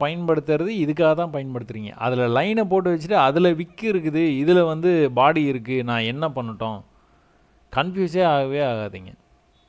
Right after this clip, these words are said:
ஹையர் டைம் ஃப்ரேம் வந்து அனலைஸ் பண்றது தான். எந்த இடத்துல அடுத்த சப்போர்ட் இருக்குன்னு தெரிஞ்சுக்கிறது தான். அந்த சப்போர்ட் இருக்கிற இடத்துக்கு வந்தோடனே பிரைஸ் வந்து மேலேருந்து இவ்வளோ தூரம் வந்தவன்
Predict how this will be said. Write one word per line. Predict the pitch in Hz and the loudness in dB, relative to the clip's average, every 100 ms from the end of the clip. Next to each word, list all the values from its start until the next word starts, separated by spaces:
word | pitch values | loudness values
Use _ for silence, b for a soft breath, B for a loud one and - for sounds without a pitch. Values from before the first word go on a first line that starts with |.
| _ _ _ _ - | _ _ _ _ -8
ஹையர் | 117 143 190 185 | -2 4 4 6
டைம் | 180 170 | 4 2
ஃப்ரேம் | 165 170 | -2 -2
வந்து | 165 185 214 | -2 0 0
அனலைஸ் | 135 165 202 208 - | 0 0 2 0 -2
பண்றது | 165 156 151 | -6 -4 -4
தான். | 151 147 | -6 -6
எந்த | 113 139 185 226 | -6 -4 2 4
இடத்துல | 220 220 214 | 4 6 8
அடுத்த | 175 175 | 8 4
சப்போர்ட் | 185 170 165 175 | 2 2 2 2
இருக்குன்னு | 170 156 156 151 | 2 0 0 -2
தெரிஞ்சுக்கிறது | 151 147 139 135 123 | 0 -2 0 -2 -4
தான். | 131 - | -6 -6
அந்த | 113 123 120 117 | -6 -2 -2 2
சப்போர்ட் | 147 160 233 233 214 | 0 2 2 4 4
இருக்கிற | 196 185 185 170 | 4 4 4 6
இடத்துக்கு | 160 160 196 - 214 202 175 143 | 6 6 4 0 0 2 2 2
வந்தோடனே | 170 196 214 196 185 190 139 147 196 | 2 4 4 4 0 0 0 -2 -4
பிரைஸ் | 165 151 180 | 0 0 0
வந்து | 175 185 160 143 | -2 -4 -2 0
மேலேருந்து | 165 180 190 190 | 2 0 0 -4
இவ்வளோ | 143 165 185 185 190 185 | -4 -2 0 2 2 2
தூரம் | 180 196 202 196 | 2 0 0 -2
வந்தவன் | 151 156 170 156 123 113 170 | -2 0 0 0 -4 -4 -6